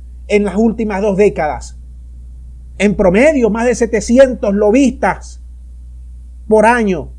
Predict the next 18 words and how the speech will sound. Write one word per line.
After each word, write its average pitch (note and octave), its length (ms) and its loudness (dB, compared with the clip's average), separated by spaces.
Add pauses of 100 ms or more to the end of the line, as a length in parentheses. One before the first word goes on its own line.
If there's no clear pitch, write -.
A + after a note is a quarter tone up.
(500)
para G3+ 180 2
buscar G3+ 380 4
contratos A3 680 0 (1040)
para A3 200 2
favorecer G#3+ 800 4 (960)
a G#3 220 2
senadores A3 680 4
y G#3 100 2
a G3 80 4
diputados, G#3+ 880 2 (1120)
para, G3+ 420 2
para G#3+ 200 2
bajarse A3+ 420 2
de A#3 120 2
la G#3+ 100 4
mula, A#3 420 6
para G#3 220 2
apoyarlos. G#3+ 880 4